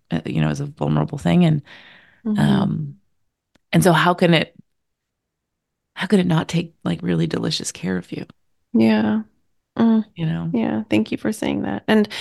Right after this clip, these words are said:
Speaker 2: and I just, yeah, it's just funny 'cause I think you and me, I know we've been doing this podcast for, what, four years now. And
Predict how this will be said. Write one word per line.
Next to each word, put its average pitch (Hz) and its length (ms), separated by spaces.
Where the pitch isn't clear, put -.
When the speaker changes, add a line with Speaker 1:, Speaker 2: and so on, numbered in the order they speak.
Speaker 2:
and 214 160
I 202 120
just, - 280
yeah, 202 100
it's 180 100
just 185 140
funny 180 180
'cause 180 140
I 208 60
think 220 180
you 214 140
and 208 120
me, 233 540
I 170 160
know 175 220
we've 180 160
been 175 80
doing 180 160
this 185 100
podcast 185 540
for, 170 340
what, - 180
four 175 220
years 175 300
now. 208 220
And 156 260